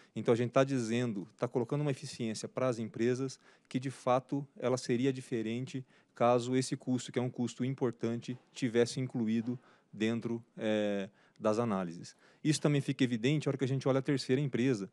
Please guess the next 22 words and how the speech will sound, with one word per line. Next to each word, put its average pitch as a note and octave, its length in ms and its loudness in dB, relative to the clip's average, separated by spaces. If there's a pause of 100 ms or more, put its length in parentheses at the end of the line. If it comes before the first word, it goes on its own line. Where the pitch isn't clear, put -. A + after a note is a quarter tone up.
(340)
que C#3 100 0
tem C3+ 200 2
um C3+ 100 2
custo C#3 260 -2
operacional B2 500 0
muito C3+ 360 0
maior, B2+ 420 0 (340)
ou C3 120 2
seja, A#2 360 2
a A2+ 40 0
hora C3 160 4
que D#3 40 0
a D3 40 2
gente D3+ 160 0
coloca B2+ 340 2
vinte D#3 340 0
milhões A2+ 540 0
de A2+ 160 -12
custo A#2+ 260 -8
de A#2 60 -8
condenação A#2 540 -4
cível G#2+ 500 -6